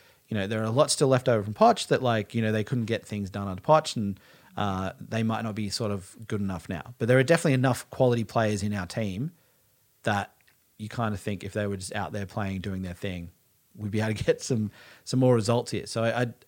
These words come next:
it's, it's so weird just constantly having these, these, um, this, like, I guess this rhetoric from Mourinho of, like, credit saying the team's not playing how he wants them to when it seems like we're setting up exactly how he wants to.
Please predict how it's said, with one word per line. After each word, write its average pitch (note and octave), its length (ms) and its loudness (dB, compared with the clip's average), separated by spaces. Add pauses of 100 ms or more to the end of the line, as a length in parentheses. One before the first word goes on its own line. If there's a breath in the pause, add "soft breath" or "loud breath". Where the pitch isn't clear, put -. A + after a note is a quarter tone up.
(220)
it's, B2+ 320 -2
it's C3+ 240 -2
so D3 220 6
weird C3 340 4
just A#2 160 -2
constantly A#2+ 400 -2
having A#2 280 -2
these, G2+ 320 -4 (500 soft breath)
these, G2+ 260 -4
um, F#2+ 380 -6 (200)
this, - 160 -6
like, G2+ 160 -4
I G#2+ 80 -6
guess G2+ 220 -6
this F#2 120 -8
rhetoric G#2 340 -4
from G#2 120 -6
Mourinho F#2 540 -6
of, F2+ 120 -10
like, F#2 340 -8 (360)
credit A2 340 -4
saying A2 280 -2
the G2+ 60 -2
team's G#2 320 -6
not G#2 120 -6
playing G#2 320 -6
how G#2 200 -4
he G2+ 80 -2
wants G#2 280 -4
them G#2+ 160 -4
to F2+ 280 -4 (320 soft breath)
when A2+ 140 -2
it A#2 100 -4
seems A#2 300 0
like A2 200 -2
we're G#2+ 120 -2
setting G2+ 340 -2
up F2+ 220 -8 (160)
exactly G2+ 380 -4
how G#2 180 -4
he G2 80 -2
wants G#2+ 240 -4
to. - 120 -12